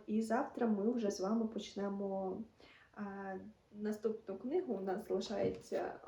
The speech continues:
ось ця «Молоко і мед» Рупі Каур. Ну, тут взагалі нема що читати, в принципі, нам,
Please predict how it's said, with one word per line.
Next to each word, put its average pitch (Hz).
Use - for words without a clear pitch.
ось 208
ця 277
«Молоко 208
і 196
мед» 226
Рупі 220
Каур. 214
Ну, 302
тут 233
взагалі 214
нема 202
що 214
читати, 269
в 233
принципі, 220
нам, 214